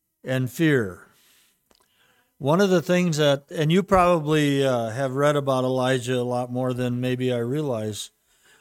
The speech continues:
or maybe you don't know a thing about him. Well, he was a prophet at a very, very, uh, dark time in Israel's history. And, uh,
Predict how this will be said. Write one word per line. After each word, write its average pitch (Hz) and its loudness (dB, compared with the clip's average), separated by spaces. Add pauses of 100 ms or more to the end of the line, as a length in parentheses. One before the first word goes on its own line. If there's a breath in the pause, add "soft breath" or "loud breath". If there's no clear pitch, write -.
or 131 0
maybe 147 2
you 160 4
don't 156 0
know 156 0
a 143 -2
thing 156 -2
about 147 -2
him. 92 -6 (760 soft breath)
Well, 139 0
he 151 2
was 151 -2
a 139 -6
prophet 160 -4
at 127 0
a 127 -2
very, 151 0
very, 135 2 (880 soft breath)
uh, 117 -8 (120)
dark 147 2
time 139 -2
in 131 -2
Israel's 127 -4
history. 117 -10 (1700)
And, 131 -4
uh, 123 -2